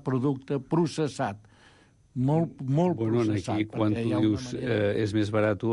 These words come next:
Speaker 2: en el sentit de que, com que també és una alimentació preventiva,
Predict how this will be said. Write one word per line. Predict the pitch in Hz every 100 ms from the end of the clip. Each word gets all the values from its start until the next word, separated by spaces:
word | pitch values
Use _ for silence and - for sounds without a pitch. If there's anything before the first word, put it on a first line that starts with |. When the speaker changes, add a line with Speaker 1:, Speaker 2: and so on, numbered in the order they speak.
| 117
Speaker 2:
en | 110
el | 101
sentit | - 110 95 107
de | 104 104
que, | - 98 101
com | 104 95 92
que | 98 90
també | 92 95 95 95 101
és | 98 -
una | 110 104 98 95 95
alimentació | 98 98 92 92 - 92
preventiva, | 92 92 95 95 113 101 95